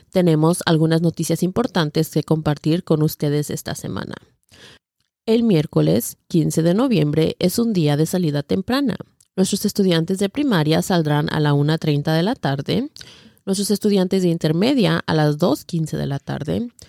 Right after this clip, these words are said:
y los estudiantes de Beloit Memorial High School y Beloit Learning Academy saldrán a las dos treinta de la tarde.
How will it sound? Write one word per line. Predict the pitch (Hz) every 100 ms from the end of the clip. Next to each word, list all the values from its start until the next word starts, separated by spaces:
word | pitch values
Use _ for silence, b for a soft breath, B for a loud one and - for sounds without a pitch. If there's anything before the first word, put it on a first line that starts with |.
| B B B
y | 226
los | 226 233
estudiantes | - 220 220 214 233 226
de | 208
Beloit | 180 -
Memorial | 202 214 233 269
High | 330 170
School | - - 156 160
y | 170
Beloit | 160 156 160 160
Learning | 170 240 247
Academy | 175 - 147 143 143 175
saldrán | - 165 156 151 165 -
a | 160
las | 160 156
dos | 143 147
treinta | - 143 139 139
de | 135
la | 135
tarde. | - 76 - -